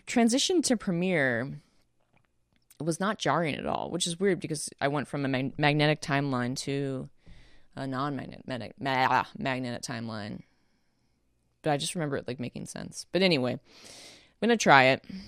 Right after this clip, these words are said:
We'll see how it goes. It is prettier. It's a lot prettier than Premiere. But I wanna buy, so that's the topic at hand. I wanna buy a new laptop. I don't wanna buy any of the MacBook Pros they have right now.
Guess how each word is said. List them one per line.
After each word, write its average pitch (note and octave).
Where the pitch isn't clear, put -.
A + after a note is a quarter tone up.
We'll E3
see E3+
how E3
it C3
goes. G2
It D#3
is F3+
prettier. F#2
It's -
a D#3
lot C#3+
prettier A2+
than -
Premiere. -
But D#3
I D#3+
wanna F3
buy, C#3
so C#3
that's -
the D3
topic F#3+
at D3+
hand. C3
I D#3+
wanna F3+
buy D3
a C#3
new C#3
laptop. C3+
I D3
don't D3+
wanna C#3
buy B2
any C3+
of B2+
the C3
MacBook -
Pros B2
they -
have D2
right -
now. A1